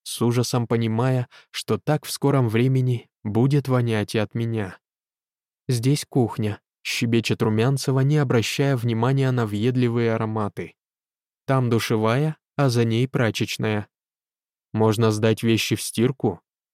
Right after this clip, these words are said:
«Скорее постирать самому», ухмыляется девчонка. «Готовить, кстати,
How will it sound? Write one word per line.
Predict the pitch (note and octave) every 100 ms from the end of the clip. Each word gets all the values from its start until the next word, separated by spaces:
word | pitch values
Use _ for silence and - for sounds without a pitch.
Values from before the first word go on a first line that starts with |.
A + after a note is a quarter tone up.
| _ _
«Скорее | - - C#3 C#3 C3+ _ -
постирать | C#3 - - C3+ C3 -
самому», | C3+ B2+ B2+ B2 G2 - _ _
ухмыляется | A2 - A2 A2+ G#2+ - A#2
девчонка. | A2+ - A#2 G#2 - E2+ - - _
«Готовить, | C3+ B2+ B2+ B2+ C#3
кстати, | - - C3 B2+ C3+